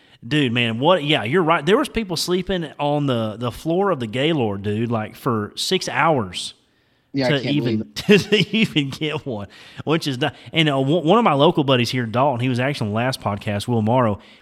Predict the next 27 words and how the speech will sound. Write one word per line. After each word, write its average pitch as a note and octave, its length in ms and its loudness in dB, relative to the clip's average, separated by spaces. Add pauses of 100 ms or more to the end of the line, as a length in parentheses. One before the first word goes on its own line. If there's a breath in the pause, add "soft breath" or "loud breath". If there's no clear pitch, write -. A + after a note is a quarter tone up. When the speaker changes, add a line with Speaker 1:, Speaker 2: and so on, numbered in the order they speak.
(140 soft breath)
Speaker 1:
he G#3 160 2
got G3+ 220 2
one D#3+ 140 2
of C#3 100 -2
the A#2+ 160 -4
unnumbered C3 560 0
ones G2 240 -2
that A#2+ 140 -2
were A#2+ 100 -2
released B2+ 380 0
online, A#2+ 540 0 (500 soft breath)
and, C3 260 -2
uh, A#2+ 160 2
Speaker 2:
Uh-huh. A2+ 120 0 (120)
Speaker 1:
his A3 240 2
only G#3+ 260 2
complaint E3+ 640 -2 (280 soft breath)
was C#3+ 380 2
that C#3 420 0
it's, - 340 -4 (140)
it's F3 220 0
a D3 40 4
really E3 280 2
nice C#3+ 400 2
piece E3 400 -4
of B2+ 160 -4
memorabilia, C#3+ 760 0